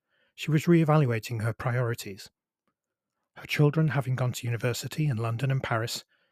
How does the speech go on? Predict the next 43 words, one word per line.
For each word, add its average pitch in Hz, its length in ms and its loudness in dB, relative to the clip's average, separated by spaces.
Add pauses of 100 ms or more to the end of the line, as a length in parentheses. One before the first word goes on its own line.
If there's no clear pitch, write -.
(140)
she - 160 -2
now 151 140 4
had 170 140 4
time 170 300 4
on 123 80 0
her 107 120 -2
hands 101 420 -8 (260)
to - 120 0
make 143 160 4
her - 120 0
own 151 200 8
decisions 110 600 -6 (380)
and 151 100 -4
to - 80 -8
pursue 139 360 0
her 131 180 2
own 143 160 4
destiny, - 560 -8 (340)
even 160 300 4
though 139 260 2 (100)
she - 160 -8
wasn't 143 360 0
immediately 139 500 2
clear 104 380 -4 (400)
what - 180 -6
they 131 120 -4
were 113 400 0 (200)
at 110 120 -8
this - 180 -12
very 107 240 -2
moment. 110 460 -8 (1300)
"I've 143 100 -2
got 180 240 6
you 165 60 8
a 156 40 6
cappuccino, 151 560 4
darling," 120 340 -2 (380)
Isabella 123 380 -2
offered 135 380 -2
as 120 160 -4
her 123 100 -4
friend 127 300 0
arrived, 120 400 -2